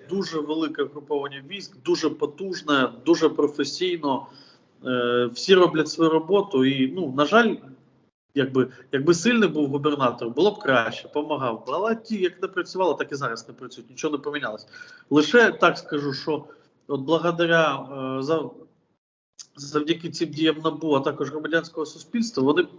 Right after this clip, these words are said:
принаймні хоча б зараз на паузі крадівництва. Тому що вони там в шоці бігають, відходять там на лікарню, е, пригають там вже, е, перелякані, типу, хоч зараз не крадуть. А як не працювало, так і не працювало, нічого не змінилося.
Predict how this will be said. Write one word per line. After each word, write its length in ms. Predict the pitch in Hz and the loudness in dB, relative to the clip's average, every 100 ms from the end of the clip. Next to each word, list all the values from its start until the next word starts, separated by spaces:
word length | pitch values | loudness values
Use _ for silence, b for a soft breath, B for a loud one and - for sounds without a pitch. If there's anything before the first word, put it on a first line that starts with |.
| - | -4
принаймні 460 | 151 170 180 170 | -2 4 4 4
хоча 280 | - 143 151 | -4 -4 -4
б 60 | 143 | 2
зараз 320 | 180 156 - | 4 4 -2
на 60 | 147 | 2
паузі 400 | 170 160 147 147 | 4 4 2 -2
крадівництва. 680 | 156 151 135 113 - 113 - b b b b _ - | -2 -2 -4 -8 -12 -12 -12 b b b b _ -8
Тому 160 | 143 | -6
що 180 | 135 143 | -2 0
вони 200 | 147 139 | 0 0
там 140 | 139 | -6
в 40 | 131 | -2
шоці 340 | 156 143 135 | 2 2 0
бігають, 480 | 127 180 151 120 - | -2 2 4 2 0
відходять 520 | 131 - 165 135 127 | -8 0 2 4 2
там 200 | 120 117 127 | -2 -6 0
на 80 | 131 | 2
лікарню, 520 | 135 185 165 143 95 98 b b b b b _ _ - | 4 4 2 0 -4 -10 b b b b b _ _ -8
е, 180 | 135 127 | -8 -2
пригають 640 | 165 165 135 139 131 127 | 4 6 6 6 4 2
там 120 | 127 | -4
вже, 200 | 123 127 | 2 2
е, 140 | 120 117 - - 113 117 120 117 113 110 120 131 | 2 -4 -18 -20 -20 -20 -16 -14 -12 -12 -12 0
перелякані, 880 | 143 143 139 127 - 127 120 120 117 _ - | 6 6 8 6 4 -6 -8 -14 -14 _ -10
типу, 240 | 139 139 | -4 -4
хоч 240 | 135 151 135 | -2 -4 0
зараз 360 | 175 170 165 | 2 2 2
не 100 | 180 | -2
крадуть. 540 | 170 170 131 113 - - | 2 0 0 -8 -10 -4
А 120 | 147 | 0
як 200 | 180 - | 0 -4
не 60 | 180 | -8
працювало, 420 | 190 196 202 170 | -10 -4 -4 -4
так 200 | 165 175 | -8 -10
і 20 | |
не 100 | 160 | -10
працювало, 520 | 160 151 151 131 113 | -12 -12 -10 -8 -10
нічого 220 | 113 135 | -14 -18
не 60 | 135 | -18
змінилося. 500 | 131 120 107 104 | -20 -20 -20 -20